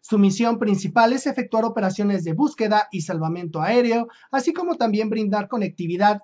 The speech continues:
entre las bases cercanas, además de ejecutar operaciones de transporte aéreo y exploración en el continente blanco, con el propósito de apoyar el desarrollo y conocimiento de los espacios menos explorados.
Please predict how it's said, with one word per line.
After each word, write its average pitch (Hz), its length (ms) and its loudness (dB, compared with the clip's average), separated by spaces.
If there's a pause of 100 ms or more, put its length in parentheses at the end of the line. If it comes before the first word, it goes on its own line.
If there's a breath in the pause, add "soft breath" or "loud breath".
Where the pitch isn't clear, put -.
entre 302 360 -2
las 269 180 0
bases 190 260 -2
cercanas, 160 720 -2 (400 soft breath)
además 202 460 2
de 214 80 2
ejecutar 196 480 0
operaciones 190 580 0
de 170 80 -4
transporte 160 640 -2
aéreo 220 480 2 (240 soft breath)
y 294 140 4
exploración 254 760 0
en 214 100 -2
el 180 100 -4
continente 165 540 -4
blanco, 226 560 2 (160)
con 156 160 -2
el 160 140 0
propósito 226 760 2
de 214 160 2
apoyar 254 420 2
el 226 120 -2
desarrollo 196 500 0
y 208 80 -4
conocimiento 196 800 -2
de 254 220 2
los 302 180 -2
espacios 226 460 -2
menos 180 320 -4
explorados. 175 880 2